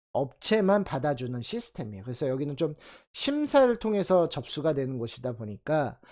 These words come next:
좀 아이디어 제품으로 접근하시는 게 좋아요. 그래서 좀, 어, 처음에 도소매 업체로서 좀 공공조달 시장 진입을 하고 싶다. 그러면 우선 학교장터에서 이 조달 시장에 대한 어떤 흐름과 맛을 좀 보신 다음에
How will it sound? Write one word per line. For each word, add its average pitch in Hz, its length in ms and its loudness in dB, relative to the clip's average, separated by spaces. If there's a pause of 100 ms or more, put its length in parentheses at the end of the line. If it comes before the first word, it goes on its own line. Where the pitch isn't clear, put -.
(280)
좀 135 140 -4 (140)
아이디어 196 580 4
제품으로 165 480 0
접근하시는 131 720 -6
게 117 100 -10
좋아요. 101 400 -14
그래서 127 220 -4
좀, 160 220 0 (500)
어, 117 100 -6
처음에 226 600 4
도소매 214 420 4
업체로서 175 960 2
좀 165 160 -4
공공조달 170 680 4
시장 202 540 0
진입을 143 460 -2
하고 185 120 -2
싶다. 190 600 0
그러면 143 380 -2
우선 190 320 0 (360)
학교장터에서 190 1000 2
이 143 260 -2
조달 175 420 4
시장에 160 460 0
대한 139 280 0
어떤 143 280 -4
흐름과 220 640 2
맛을 127 380 -2
좀 127 200 -2
보신 170 340 -2
다음에 117 560 -4